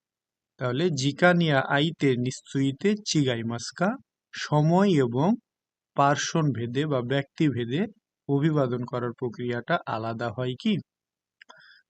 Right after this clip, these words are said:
তো অবশ্যই আলাদা হয়ে থাকে, কেননা আমরা, হ্যাঁ, জিকান, সময়, সময় ভেদে অবশ্যই আমাদের অভিবাদন আলাদা হয়ে থাকে, কেননা আমরা সকালে একভাবে অভিবাদন করি,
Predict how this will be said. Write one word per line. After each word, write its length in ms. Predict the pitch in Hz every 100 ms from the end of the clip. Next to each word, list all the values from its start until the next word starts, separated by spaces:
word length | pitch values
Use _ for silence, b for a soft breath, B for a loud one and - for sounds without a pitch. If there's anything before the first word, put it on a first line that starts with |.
| -
তো 100 | 147
অবশ্যই 520 | 165 147 170 - 190
আলাদা 420 | 151 135 123 120
হয়ে 220 | 110 123
থাকে, 340 | 117 127 131 175 - _ _ _ -
কেননা 380 | 151 151 170 143
আমরা, 360 | 120 120 143 220 - _ _ _ _ _ _ _
হ্যাঁ, 200 | 202 170
জিকান, 440 | 135 131 175 139 110
সময়, 440 | - - 165 131 113
সময় 360 | - 165 175 170
ভেদে 220 | 175 175
অবশ্যই 400 | 156 165 - 214
আমাদের 400 | 175 135 127 131
অভিবাদন 560 | 131 135 131 123 127 127 _ - _ _
আলাদা 400 | 135 127 127 123
হয়ে 160 | 117 120
থাকে, 260 | 117 117 127
কেননা 300 | 127 123 123
আমরা 180 | 123 127
সকালে 520 | - 139 131 143 139 143
একভাবে 400 | 131 127 135 135
অভিবাদন 460 | 135 135 139 139
করি, 300 | 135 139 131